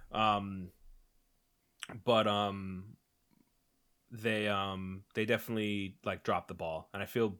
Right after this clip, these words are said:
I f-, I don't know, I f-, like, I feel bad, I s-, like, I feel bad for the devs because it just makes sense that it was definitely, like, an upper management type thing, you know. Um, c-, but it sucks 'cause this is a really good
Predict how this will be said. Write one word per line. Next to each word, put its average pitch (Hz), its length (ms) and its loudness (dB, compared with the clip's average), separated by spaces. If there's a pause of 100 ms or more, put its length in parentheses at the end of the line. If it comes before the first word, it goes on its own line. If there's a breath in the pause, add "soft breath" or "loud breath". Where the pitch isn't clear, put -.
(100)
I 107 100 2
f-, - 120 -4 (260 loud breath)
I 208 140 12
don't 214 80 12
know, 190 80 12
I 151 60 12
f-, 160 120 10
like, 175 120 10
I - 20 12
feel 247 180 8
bad, 220 160 12
I 175 40 12
s-, - 200 10
like, 160 180 12
I - 40 6
feel 202 220 10
bad 190 180 12
for 190 100 4
the 156 120 8
devs 135 440 10
because 127 320 8
it 127 120 -2
just - 220 -2 (280 soft breath)
makes 156 260 6
sense 147 280 8
that 143 100 8
it 123 60 4
was 123 180 2
definitely, 131 360 6
like, 120 120 4
an 123 80 0
upper 117 220 2
management 107 480 2
type 104 240 -2
thing, 104 320 -4
you 104 120 -2
know. 98 380 -4 (420 soft breath)
Um, 107 380 4
c-, - 80 -4
but 202 160 8
it 226 80 2
sucks - 320 10
'cause - 500 0
this 139 140 -2
is 165 80 -2
a 190 100 4 (120)
really 175 240 0
good 185 200 0